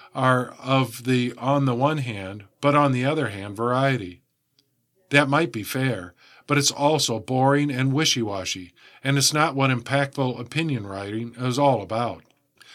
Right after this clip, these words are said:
Whether you're on the right, on the left, or in the center, you have to start with a strong and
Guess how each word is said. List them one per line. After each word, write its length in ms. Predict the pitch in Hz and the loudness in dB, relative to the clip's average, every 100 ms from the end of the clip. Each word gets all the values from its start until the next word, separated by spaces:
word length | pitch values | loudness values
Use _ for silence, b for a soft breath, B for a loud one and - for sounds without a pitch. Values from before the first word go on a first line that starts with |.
| B | B
Whether 240 | 135 156 202 | 2 2 4
you're 200 | 185 160 | 2 2
on 120 | 151 | 2
the 80 | 127 | 0
right, 420 | 113 113 127 143 _ _ - | 2 2 0 -4 _ _ -4
on 140 | 123 | -2
the 80 | 110 | -2
left, 360 | 110 113 131 143 | 2 2 2 0
or 100 | 143 | 0
in 120 | 139 | 2
the 80 | 123 | 2
center, 560 | - 160 139 95 85 B B B B | 2 0 -4 -10 -14 B B B B
you 120 | 135 160 | 4 4
have 140 | 165 | 4
to 100 | 131 | 0
start 400 | - - 147 151 | 0 2 2 2
with 120 | 131 | -4
a 60 | 127 | 0
strong 600 | - - 147 143 143 143 | 0 0 2 4 2 -2
and 440 | 127 135 127 127 | -2 0 0 -4